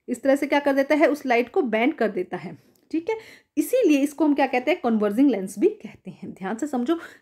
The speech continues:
जब भी कॉन्वेक्स लेंस, ये देखो बीच में से क्या है, मोटा है, किनारों से क्या है, पतला है। जब भी कॉन्वेक्स लेंस पर जब लाइट गिरती है, देखो यहाँ से लाइट गिरती है, तो वो क्या करता है, उसको अंदर की तरफ बेंड कर देता है, इनवर्ट बेंड कर देता है। ये देखो,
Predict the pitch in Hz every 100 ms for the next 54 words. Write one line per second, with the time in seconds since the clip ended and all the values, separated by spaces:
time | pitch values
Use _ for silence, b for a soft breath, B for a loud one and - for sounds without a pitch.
0 | 208 220 208 349 349 247 240 214 285 381
1 | 285 214 202 214 226 196 220 202 202 226
2 | 254 269 285 294 226 185 247 277 285 226
3 | 180 196 208 214 214 302 185 185 180 190
4 | 185 202 320 - 233 196 240 339 - B
5 | B B 226 226 226 233 240 208 202 370
6 | 440 233 - 208 190 214 202 196 294 302
7 | 240 247 226 214 240 254 294 311 311 381
8 | 262 262 - 254 254 320 285 302 370 262
9 | 214 240 233 190 208 262 240 220 233 294
10 | 247 226 202 208 185 180 185 180 196 208